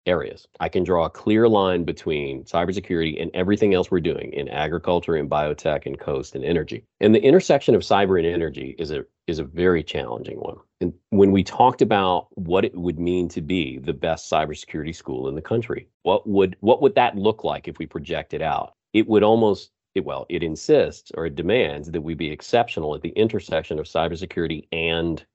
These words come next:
X. And in this case, for us, it's energy.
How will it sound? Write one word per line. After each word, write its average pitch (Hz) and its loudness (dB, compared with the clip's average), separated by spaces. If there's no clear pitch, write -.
X. - -8
And 107 4
in 107 6
this 123 6
case, 76 -6
for 98 4
us, 113 2
it's 101 -4
energy. - -4